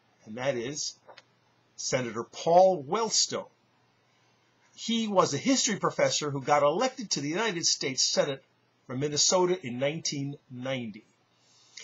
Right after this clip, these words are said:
He was a real student of civic engagement, and he taught and he practiced it on an ongoing basis. It's a process that looks something like this. It's been called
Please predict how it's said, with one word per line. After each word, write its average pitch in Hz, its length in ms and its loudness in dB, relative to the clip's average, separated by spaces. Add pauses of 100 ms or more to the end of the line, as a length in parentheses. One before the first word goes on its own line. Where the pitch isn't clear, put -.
(180)
He 165 140 -4
was 143 140 0
a 143 80 0
real 196 300 -4
student 208 720 -2
of - 120 -2
civic 175 360 -2
engagement, 131 600 -4 (360)
and 156 120 -6
he 175 200 -4
taught 247 380 0 (120)
and 190 100 0
he 196 160 -4
practiced - 680 -2
it 117 160 -10 (280)
on 143 120 -4
an 139 180 -8
ongoing 135 460 2
basis. - 580 -6 (400)
It's 185 160 0
a - 40 2
process - 720 2 (540)
that 165 140 -10
looks 151 140 -2
something 147 340 2
like 127 320 -4
this. - 400 -2 (3000)
It's - 160 -8
been 285 220 -6
called 160 680 6